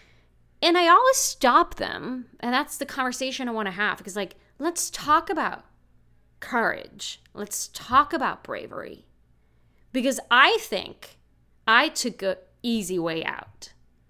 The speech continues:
I took the easy path. Because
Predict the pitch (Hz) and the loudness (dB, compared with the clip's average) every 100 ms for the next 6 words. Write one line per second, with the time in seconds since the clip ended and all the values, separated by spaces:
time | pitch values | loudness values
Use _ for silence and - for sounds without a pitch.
0 | _ _ _ _ 247 254 294 - 233 185 | _ _ _ _ 4 6 4 -2 -6 -6
1 | - - - _ 247 240 214 190 - - | -10 -14 -14 _ -6 -4 -4 -8 -12 -8
2 | 165 - - - - _ _ _ _ _ | -6 -6 -10 -20 -20 _ _ _ _ _
3 | _ _ _ _ _ _ _ - 302 311 | _ _ _ _ _ _ _ -2 0 4
4 | 320 262 | 2 2